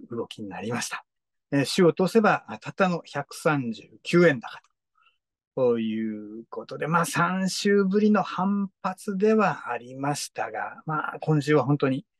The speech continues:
行ってこいだったなという動きです。まあ、金曜日なんか特にね、えー、今日金曜日、まあ、軽く千円安、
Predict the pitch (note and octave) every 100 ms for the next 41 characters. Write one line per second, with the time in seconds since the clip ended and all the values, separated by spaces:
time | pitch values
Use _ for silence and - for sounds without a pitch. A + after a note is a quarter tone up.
0 | _ - - - B2 - - C3+ B2 G2+
1 | G2+ - - G#2+ A2+ A#2+ G#2+ - - -
2 | _ _ _ _ _ _ - A#2+ A#2 A2+
3 | - G#2+ G2+ - - _ - F3+ - F#3+
4 | F3+ C3 - - D3+ - G#2+ D3 - A#2+
5 | A2 G2 - G#2 C3 B2 A2 - _ _
6 | _ _ - D#3 - F#3+ A3 A#3 - E3+
7 | C#3 - - -